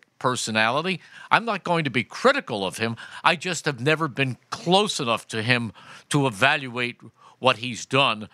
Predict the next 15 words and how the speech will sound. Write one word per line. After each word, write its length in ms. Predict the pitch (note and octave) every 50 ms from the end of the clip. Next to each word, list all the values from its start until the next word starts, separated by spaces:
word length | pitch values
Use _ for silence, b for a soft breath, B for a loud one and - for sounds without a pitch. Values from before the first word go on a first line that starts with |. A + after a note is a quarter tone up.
| B B B B B
And 220 | - C#3 C3 B2 A2
from 240 | - - C#3+ D3+ D#3
afar, 800 | D3+ - - - - - G#3 A3 G#3 D#3+ C#3 C3+ C#3 B2+ A#2+ B B B B B B -
I've 140 | C3 A#2+ G2
never 280 | B2 D3 D3 C#3 C#3+
listened 340 | B2+ C3 C#3 A#2+ - - B2+
to 60 | B2
him 180 | A2+ B2 A#2+ A2
speak 440 | - - - - - C3+ B2+ - -
or 120 | A#2+ G#2
address 320 | G#2 F#2+ B2+ C3 A#2+ - -
the 120 | - C3
team 300 | - - B2 A#2+ A#2 A2+
and 100 | A2+ A2
gone, 320 | G2 G#2+ G#2 G#2 G#2 F#2